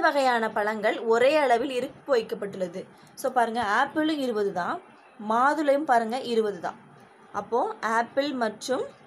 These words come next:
மாதுளை தான் ஆன்சர். ஒரு வகுப்பில் பத்து மதிப்பெண்களுக்கு நடத்தப்பட்ட தேர்வில் பெற்ற மதிப்பெண்களின் விவரம் பின்வருமாறு. இது ஒரு tablet column கொடுத்துருக்காங்க. இதுலேருந்து சில questions கேட்டிருக்காங்க,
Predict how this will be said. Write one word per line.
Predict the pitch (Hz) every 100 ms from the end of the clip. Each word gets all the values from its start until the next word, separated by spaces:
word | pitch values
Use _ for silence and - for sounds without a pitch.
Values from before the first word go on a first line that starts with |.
| - - - - - - 214
மாதுளை | 220 233 220 202 214
தான் | 359 214
ஆன்சர். | 185 - 170 - - - - - - - - - - - - - - - - - - - - - - - - - - - 240
ஒரு | 262 247
வகுப்பில் | 247 240 - 277 330 -
பத்து | 254 240 - 370 320
மதிப்பெண்களுக்கு | 247 269 269 240 226 208 247 226
நடத்தப்பட்ட | 226 233 233 214 214
தேர்வில் | 226 240 254 240
பெற்ற | 220 220
மதிப்பெண்களின் | 208 240 254 247 233
விவரம் | 208 208 277 -
பின்வருமாறு. | 220 214 196 185 170 175 - - - - - - - - - - 240
இது | 226 220 220
ஒரு | 214
tablet | 220 220 226
column | 220 202
கொடுத்துருக்காங்க. | 190 202 196 185 285 302
இதுலேருந்து | 220 226 247
சில | 220 220
questions | 208 240 -
கேட்டிருக்காங்க, | 208 196 190 202